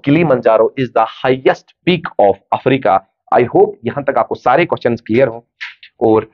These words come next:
आगे भी सारे clear रहेंगे। Next question is from Europe। अभी तक हम अफ्रीका में घूम रहे थे,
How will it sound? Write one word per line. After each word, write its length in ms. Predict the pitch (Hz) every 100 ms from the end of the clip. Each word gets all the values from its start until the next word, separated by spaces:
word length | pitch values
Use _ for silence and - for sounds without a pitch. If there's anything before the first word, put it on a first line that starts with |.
| - -
आगे 280 | 120 131 156
भी 240 | 120 123
सारे 240 | - 101 104
clear 320 | - 98 85
रहेंगे। 680 | 78 78 - - _ - -
Next 240 | 233 -
question 320 | 208 170 196 170
is 120 | 147
from 160 | 151
Europe। 300 | 156 180 151 143 -
अभी 120 | 131
तक 100 | 147 143
हम 100 | 135
अफ्रीका 320 | 117 147 143
में 140 | 135
घूम 200 | 120 123
रहे 120 | 113
थे, 180 | 107 92